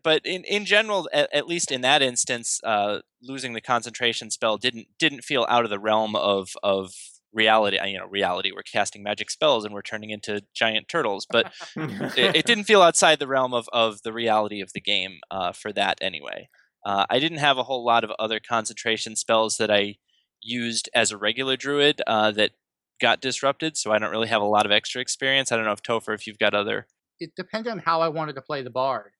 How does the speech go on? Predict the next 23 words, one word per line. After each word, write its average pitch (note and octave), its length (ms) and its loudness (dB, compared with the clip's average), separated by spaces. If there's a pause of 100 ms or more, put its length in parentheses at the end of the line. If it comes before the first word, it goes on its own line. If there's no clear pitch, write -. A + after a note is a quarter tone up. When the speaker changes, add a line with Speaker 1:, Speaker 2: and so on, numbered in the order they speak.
(300)
Speaker 3:
So D#3+ 300 2
if E3 100 -6
we F3+ 80 0
take F#3 420 -2
the D3 320 4 (380)
Tarrasque D3+ 460 4
out C3+ 140 0
of B2 60 -6
the C3 120 -2
equation, B2+ 460 -4
because A#2+ 360 -6 (300)
with C#3+ 80 -4
the D#3 80 2
Tarrasque D#3 380 4
basically D3 260 0
landing C3+ 380 -2
on B2 100 -2
top C3 240 4
of A#2+ 100 -8
me A2 240 -8 (400)
and C3 160 -2
fearing C3+ 440 2
me, G#2+ 280 -10